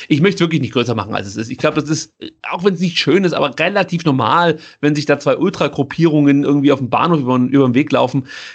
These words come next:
dass es dann, ähm, auch mal zu Handgreiflichkeiten kommt. So wie ich das jetzt mitbekommen habe, wurde niemand verletzt. Jedenfalls gab's da keine, äh, äh,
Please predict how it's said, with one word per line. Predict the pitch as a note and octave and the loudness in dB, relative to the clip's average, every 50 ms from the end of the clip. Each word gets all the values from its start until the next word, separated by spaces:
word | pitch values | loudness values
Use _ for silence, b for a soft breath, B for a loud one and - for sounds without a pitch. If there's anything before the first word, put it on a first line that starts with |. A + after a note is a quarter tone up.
| B - | B -2
dass | C#3 C3+ C3+ | -2 0 0
es | C#3 B2+ C3+ | -2 -2 0
dann, | C#3 C3 C3 C3+ C3 C3 B2 | 0 0 2 2 2 2 2
ähm, | - B2 B2+ B2+ B2 B2 A#2+ - - | 2 0 0 0 0 -2 -2 -2 -2
auch | - C#3+ - | -4 -2 0
mal | D3 C#3+ | -2 -2
zu | - C3 A2+ | -2 -4 -4
Handgreiflichkeiten | B2+ D#3+ F3+ - - C3 D3 C#3+ - C3 - - D3 C3+ C3+ - C3+ B2 B2 | -4 -4 -4 -2 -2 -4 -4 -4 -6 -10 -6 -4 -4 -4 -2 -4 -6 -6 -4
kommt. | - D3+ F3 G#3 A3 - - | -2 -2 0 0 0 -2 -2
So | D#3 B2+ | -2 -2
wie | D3+ F#3+ | -2 -2
ich | F3+ E3+ | -4 -4
das | F3 | -2
jetzt | G3 F3+ F3 | -2 -2 0
mitbekommen | F3+ F3+ E3+ - E3+ E3 - E3 E3 D3+ | 0 -2 -2 -2 -2 0 0 0 0 2
habe, | D#3 D#3 D#3 D#3 D#3+ C3 | 2 2 2 2 2 2
wurde | C#3+ E3 D#3 C#3 | 2 2 4 4
niemand | D3 E3+ E3+ E3 D3+ | 4 4 4 2 2
verletzt. | D#3 C#3 B2+ D#3+ - - - - | 2 2 0 0 0 -2 -4 0
Jedenfalls | C#3 C#3+ C#3+ C#3 D3+ C#3 C#3 C#3 C#3 - | 0 0 2 2 0 0 -2 -2 -4 -4
gab's | - C3+ C3+ - - | -4 -4 -4 -4 -2
da | - C3+ | -2 -2
keine, | B2+ - C#3 C#3 C3+ C3+ C3 C3 C3+ - | -2 -2 -2 0 0 2 2 2 0 0
äh, | - C3 B2 B2+ B2+ C3 B2+ A#2+ A#2+ | 0 2 2 2 2 2 2 2 0
äh, | A2+ | -2